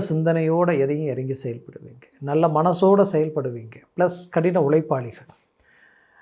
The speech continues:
இன்னைக்கு வரைக்கும் தனக்காக எடுத்த முடிவுகளை விட தன் குடும்பத்திற்காக, தன்னை சார்ந்தவங்களுக்காக, நட்புக்காக எத்தனையோ நல்ல விஷயங்களை இறங்கி தியாகம் பண்ணி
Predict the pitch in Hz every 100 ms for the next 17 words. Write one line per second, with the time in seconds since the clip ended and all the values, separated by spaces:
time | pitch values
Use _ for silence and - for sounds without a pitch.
0 | _ _ _ _ 175 202 214 214 190 180
1 | 190 202 - _ _ _ _ _ _ -
2 | 180 202 208 196 202 175 180 160 170 156
3 | 160 147 156 156 139 147 160 165 156 -
4 | 147 156 160 - - 139 135 156 156 170
5 | 151 143 135 139 143 135 - 170 160 147
6 | 147 151 170 170 170 135 147 143 151 139
7 | 127 127 143 143 143 143 143 139 123